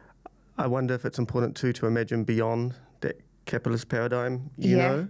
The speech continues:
Speaker 1: Like, even though it feels, feels a bit of a waste of time when we're in a situation where, you know, m-, most artists can't even pay their rent, but, um, maybe those are models that we can sort of start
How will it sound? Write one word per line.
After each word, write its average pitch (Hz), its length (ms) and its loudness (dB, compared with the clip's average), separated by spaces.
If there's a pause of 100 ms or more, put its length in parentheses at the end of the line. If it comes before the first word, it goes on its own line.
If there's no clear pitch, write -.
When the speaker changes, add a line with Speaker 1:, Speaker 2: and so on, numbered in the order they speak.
Speaker 1:
Like, 156 360 -4
even 131 240 0
though 123 100 2
it - 100 -2
feels, 120 340 0
feels 120 300 0
a 123 40 0
bit - 260 -4 (680)
of 147 80 2
a 151 40 4
waste 143 260 2
of 127 40 -2
time 135 340 -2
when 123 120 2
we're 120 140 4
in 120 80 2
a 117 80 2
situation 110 580 0
where, 110 320 2 (440)
you 131 120 2
know, 110 180 2 (220)
m-, - 220 -4
most 123 520 0
artists 110 220 -4
can't 110 200 -2
even 110 100 0
pay 113 140 -2
their 110 120 -2
rent, 117 380 -2
but, - 220 -6 (1160)
um, 117 460 0
maybe 123 260 2
those 120 240 2
are 135 60 2
models 120 380 0
that 120 160 -2
we 120 120 2
can 123 200 2
sort 120 180 -2
of 117 100 0
start 117 340 -4